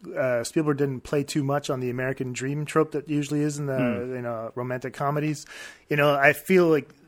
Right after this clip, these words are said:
Speaker 1: the interesting part of, of this is that you'll have, um, you know, Gupta goes back home. He, he's not living the American dream at all. He's mopping floors and whatnot. You know, even Diego Luna's character and, and Zoe Saldana's character, they do get married, you know, so that's the symbolic ending of a comedy,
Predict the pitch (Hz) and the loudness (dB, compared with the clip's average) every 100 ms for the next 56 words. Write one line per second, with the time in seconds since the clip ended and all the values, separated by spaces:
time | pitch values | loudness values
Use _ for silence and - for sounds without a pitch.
0 | 175 147 151 156 196 180 - 139 139 143 | -20 -6 2 4 4 2 0 -4 0 2
1 | 139 127 - 139 120 131 160 151 139 131 | 2 -4 -6 -6 0 4 4 2 -2 -4
2 | 127 131 127 147 135 123 139 123 110 104 | -4 -4 2 2 2 -4 -10 -8 -6 -8
3 | 104 101 143 175 120 110 139 - 135 127 | -10 -14 -10 -8 -6 -6 -6 -4 -2 -2
4 | 120 131 123 151 151 117 107 - - 110 | 0 -2 0 -2 -2 -6 -14 -20 -20 -14
5 | 147 - 170 190 175 120 110 107 107 107 | -12 -10 -8 -4 -4 -4 -8 -10 -10 -10
6 | 104 104 113 104 110 113 123 160 131 123 | -10 -10 -10 -10 -10 -8 -2 -2 -2 -4
7 | 117 120 123 123 - 135 151 135 127 120 | -8 -8 -8 -10 -6 -2 0 -2 -6 -8
8 | 110 113 104 - - - _ 135 127 123 | -8 -10 -10 -14 -20 -20 _ -4 -4 -2
9 | 139 135 123 127 123 123 123 131 123 - | -2 -2 -2 -2 -2 -2 -2 -2 -6 -6
10 | 127 120 113 123 117 117 117 117 110 113 | -4 -4 -4 -8 -6 -8 -10 -10 -10 -8
11 | 120 120 113 123 147 147 - 117 113 123 | -6 -6 -6 -4 -4 -4 -6 -6 -6 -6
12 | 127 123 175 143 123 127 147 123 113 117 | -4 0 0 0 -2 -2 0 -2 -4 -6
13 | 117 127 127 123 - 123 143 120 113 123 | -6 -4 -4 -4 -10 -8 -8 -4 -2 -2
14 | 123 120 120 120 117 117 - 120 127 117 | -6 -10 -8 -8 -10 -10 -8 -6 -6 -8
15 | 104 | -12